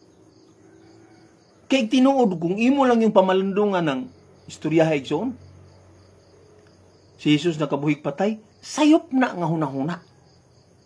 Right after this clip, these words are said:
Kay si Jesus, ang tinuod, ha, dili na siya makabuhi og patay.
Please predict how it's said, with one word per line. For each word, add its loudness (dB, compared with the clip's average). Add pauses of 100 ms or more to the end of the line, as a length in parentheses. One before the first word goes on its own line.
(1700)
Kay 4
si -2
Jesus, -2 (240)
ang 0
tinuod, 2
ha, -6 (800)
dili 2
na -4
siya 0
makabuhi 0
og -2
patay. 0